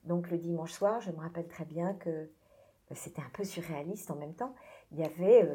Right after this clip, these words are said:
vingt ou trente jeunes filles qui arrivaient et qui disaient : « Merci », enfin pas toutes en même temps, mais les unes après les autres. Et à chaque fois, euh, Florent donnait un conseil, une anecdote, quelque chose.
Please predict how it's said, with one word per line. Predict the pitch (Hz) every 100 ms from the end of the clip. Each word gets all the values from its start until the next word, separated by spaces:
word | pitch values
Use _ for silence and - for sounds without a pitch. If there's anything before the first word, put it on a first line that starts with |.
| 147
vingt | 185 226 220
ou | 175
trente | - 208 208
jeunes | 180 165
filles | - 214 277 269
qui | 196 180
arrivaient | 175 277 175 226 254 196
et | 175
qui | 160
disaient : « | 151 160 196 208
Merci », | 214 392 - 269 294 381
enfin | 175
pas | 170 156
toutes | - 143
en |
même | 139 139
temps, | 147 254 294
mais | 165 - - - - -
les | 190 185
unes | 202
après | 190 -
les | 190 185
autres. | 247 392 - - - -
Et | 220 240
à | -
chaque | 196 202 190
fois, | - 247 285 262
euh, | 202
Florent | 196 202 185 220
donnait | 247 185 196 220
un | 190 170
conseil, | 180 202 - 185 185 190 185
une | 170
anecdote, | 165 175 180 175 165 160 165
quelque | - 165 196
chose. | - 175 175 185